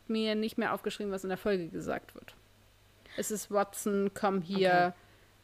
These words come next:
Speaker 1: und dann nicht „I want you“, sondern
Speaker 2: „I need you“, ist
Speaker 1: Genau,
Speaker 2: es nicht so?
Speaker 1: genau.
Speaker 2: „I need you, Watson,
Speaker 1: Genau.
Speaker 2: come here, I need you“, ja.
Speaker 1: Und es ist eben eigentlich „I want you“.
Speaker 2: Hm.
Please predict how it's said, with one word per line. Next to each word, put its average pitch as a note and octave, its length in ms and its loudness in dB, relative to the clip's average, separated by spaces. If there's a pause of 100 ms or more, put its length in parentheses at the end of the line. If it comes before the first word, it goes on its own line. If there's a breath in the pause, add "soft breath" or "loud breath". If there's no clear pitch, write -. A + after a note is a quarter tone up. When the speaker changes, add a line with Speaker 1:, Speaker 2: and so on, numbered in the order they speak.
(320)
Speaker 1:
und G3+ 140 2
dann F#3 260 6 (240)
nicht G#3+ 220 2
„I F#3+ 200 4
want F#3+ 280 0
you“, F#3+ 260 2
sondern F3 520 2 (560)
Speaker 2:
„I F#3 160 6
need C4 320 6
you“, E3+ 280 4
ist G3+ 180 2
Speaker 1:
Genau, A#3 380 12
Speaker 2:
es F3 40 0
nicht G3+ 100 0
so? C#4+ 120 -4 (180)
Speaker 1:
genau. F3 320 -2
Speaker 2:
„I G3 140 0
need A3 240 6
you, E3 200 2
Watson, F#3 160 2 (120)
Speaker 1:
Genau. - 60 -8
Speaker 2:
come F3+ 200 -2
here, F3 160 -2
I E3+ 60 -4
need E3 240 -6
you“, - 100 -12
ja. C#3+ 160 -8 (340 soft breath)
Speaker 1:
Und G#3+ 140 2
es G3+ 120 -2
ist G3+ 100 -6
eben F#3+ 220 -4
eigentlich F#3+ 500 -6
„I F3 160 -4
want F3+ 340 -10
you“. F3+ 200 -8 (1300)
Speaker 2:
Hm. A3+ 480 -8